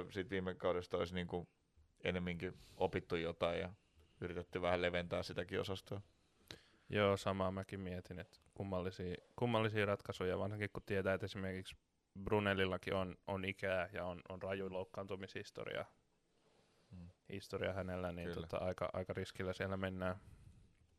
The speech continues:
Speaker 2: Mennään, tota, öö, joo, puhutaan T P S:n kohdalla tosta,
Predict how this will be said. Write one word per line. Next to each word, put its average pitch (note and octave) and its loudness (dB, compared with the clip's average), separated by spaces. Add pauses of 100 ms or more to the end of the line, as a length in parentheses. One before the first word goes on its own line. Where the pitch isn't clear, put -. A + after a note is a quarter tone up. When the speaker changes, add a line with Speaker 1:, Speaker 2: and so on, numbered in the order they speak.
(1900)
Speaker 2:
Mennään, A#2 6
tota, G2+ 8 (1080)
öö, G2+ 6 (1200)
joo, A2 8 (180)
puhutaan G2+ 4
T - -20
P G2+ 2 (120)
S:n G2 -6
kohdalla F#2+ 2
tosta, - -8